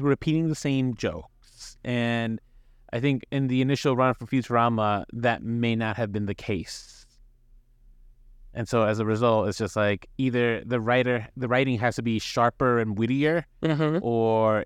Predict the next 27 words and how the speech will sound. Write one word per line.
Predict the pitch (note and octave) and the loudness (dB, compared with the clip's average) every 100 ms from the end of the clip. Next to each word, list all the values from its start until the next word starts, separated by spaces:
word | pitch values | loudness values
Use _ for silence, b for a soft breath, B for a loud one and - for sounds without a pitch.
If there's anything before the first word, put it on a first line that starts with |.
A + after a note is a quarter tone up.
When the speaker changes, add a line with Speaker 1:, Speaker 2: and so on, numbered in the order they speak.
| - | -4
Speaker 1:
it | A2+ - | -6 -6
should | - - A2 | -10 -8 -4
not | G#2 G#2 F#2+ | -2 -2 -2
have | F2+ F2+ - _ - | -4 -6 -8 _ -6
come | G2+ | -4
back. | F2 - - _ _ _ _ _ - - _ _ - - - - - _ _ _ - - - | -4 -8 -14 _ _ _ _ _ -20 -20 _ _ -20 -20 -20 -20 -20 _ _ _ -20 -8 -2
Speaker 2:
I | F#3 | 0
kinda | G#3+ A3+ B3 | 4 4 4
think | - G3 G#3+ | 2 0 0
that, | F3+ F3 E3+ | 0 2 0
yeah, | - F3+ F#3+ - - | 0 2 2 -2 -2
that's | D#3 - - - - - - - | -2 -2 -10 -18 -20 -20 -20 -12
exactly | - D3 D#3 - E3+ | -8 0 0 2 0
how | D#3+ D3+ | 2 2
I | D3+ | 0
feel | - D3 | -2 -4
too, | - D#3 D3 C#3 | -2 0 0 0
which | F3 F3 | -4 -2
is | G#3 | -2
a | G3+ | -2
shame. | - E3+ D#3+ - _ - - | 0 0 0 -6 _ -20 -10
Um, | D3 C#3+ C3+ C3 _ _ - _ _ - | -4 -2 -2 -4 _ _ -20 _ _ -2
but | D3 | 0
you're | B2+ | 4
absolutely | D3+ - E3 B2+ C#3 | 2 2 -2 -2 -2
right. | B2+ C3 B2+ - - - | -2 -2 -4 -10 -12 -4
And | D3 C#3+ | -2 -2